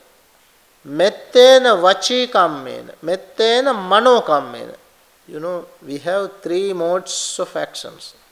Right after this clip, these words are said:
three types of actions. Bodily actions, verbal actions, and mental actions. All these actions, all our bodily actions are to be done with metta.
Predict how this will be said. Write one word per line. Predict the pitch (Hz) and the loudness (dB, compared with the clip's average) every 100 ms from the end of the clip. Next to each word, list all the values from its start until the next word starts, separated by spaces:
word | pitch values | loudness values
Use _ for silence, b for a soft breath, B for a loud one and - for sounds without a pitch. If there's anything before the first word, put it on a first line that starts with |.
| _ - | _ -12
three | 151 | -10
types | 151 147 139 - | -6 -6 -6 -10
of | 135 | -10
actions. | 117 - - - - _ _ _ b b b b b b - | -10 -12 -20 -20 -20 _ _ _ b b b b b b -10
Bodily | 123 143 156 175 | -4 -4 -4 0
actions, | 185 185 - 226 247 269 - _ b b b _ | 0 0 -4 -8 -10 -14 -20 _ b b b _
verbal | 123 123 156 160 175 175 | -10 -2 0 2 2 2
actions, | 175 175 208 220 208 - | 0 -2 -12 -14 -16 -14
and | 160 180 170 | -10 -8 -6
mental | 151 127 120 117 | -8 -8 -12 -12
actions. | - - - _ _ _ _ _ _ _ b b b b b b _ | -18 -20 -20 _ _ _ _ _ _ _ b b b b b b _
All | 165 185 247 269 | -2 4 6 6
these | 247 262 254 | 2 -2 0
actions, | 214 196 - 139 123 - - _ _ _ - | 0 0 -2 -6 -8 -16 -20 _ _ _ -8
all | 165 202 240 247 | -2 2 2 4
our | 240 | 2
bodily | 190 196 220 208 | 2 0 0 2
actions | 190 190 - 165 151 180 - - - 170 | 2 0 -4 -4 -6 -8 -8 -8 -8 0
are | 175 185 190 | 2 2 0
to | |
be | 175 160 151 | -4 -2 -2
done | - 156 208 269 311 - - _ _ _ _ _ _ _ _ _ - | 2 4 4 0 -10 -16 -20 _ _ _ _ _ _ _ _ _ -10
with | 170 - - _ | -10 -10 -20 _
metta. | 135 139 139 - 127 | -6 -6 -6 -10 -10